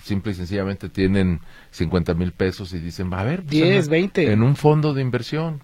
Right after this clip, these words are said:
Speaker 1: me, me dicen que me va a dar una rentabilidad de ocho, de doce, de trece, de catorce por ciento. Nada más hay que dejarlo tres meses, seis meses, un año". Pues a esas personas hay que darles razón de su
Speaker 2: Ay,
Speaker 1: dinero.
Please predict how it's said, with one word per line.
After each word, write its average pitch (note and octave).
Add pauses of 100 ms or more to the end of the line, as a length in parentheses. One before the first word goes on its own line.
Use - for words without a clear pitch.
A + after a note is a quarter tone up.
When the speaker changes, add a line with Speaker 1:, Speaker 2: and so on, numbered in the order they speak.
Speaker 1:
me, F#2+
me F#2+
dicen A2
que G#2+
me F#2+
va G2
a G#2
dar A2
una A2+
rentabilidad F#2 (400)
de E2
ocho, A2
de F2
doce, G#2+
de F2+
trece, A#2+
de G2
catorce G#2+
por F#2
ciento. A#2 (260)
Nada F#2
más G2+
hay G2+
que G#2+
dejarlo G2+
tres F#2+
meses, G2
seis F#2
meses, G2
un G2
año". G#2 (720)
Pues D#2
a E2+
esas F2
personas F#2+
hay D#2
que D#2+
darles D2+
razón D#2+
de C3
su B2
Speaker 2:
Ay, B2
Speaker 1:
dinero. G#2+